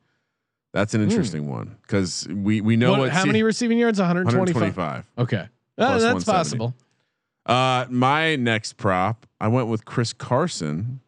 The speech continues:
Speaker 1: to have over fifty and a half rushing yards. He's not on the injury report.
Speaker 2: No.
Speaker 1: And I was surprised by this, Sean. The Eagles have not been the best team defending the run this year. So,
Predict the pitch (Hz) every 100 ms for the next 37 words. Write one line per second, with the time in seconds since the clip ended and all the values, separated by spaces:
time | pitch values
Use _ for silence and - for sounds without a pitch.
0 | _ - 95 87 - 120 131 101 87 95
1 | - 95 90 92 85 - 107 120 92 76
2 | 71 69 92 - - - 82 92 95 107
3 | - - 107 113 113 104 104 101 98 95
4 | 85 82 107 - _ 120 135 143 - _
5 | - 107 113 113 110 104 - _ _ _
6 | - 123 151 - 175 170 214 190 101 85
7 | 82 - 87 92 104 95 82 135 185 156
8 | 127 131 101 95 104 139 113 123 135 123
9 | 117 120 - 139 147 135 104 98 104 113
10 | 110 92 110 135 82 - 78 71 - 113
11 | 107 92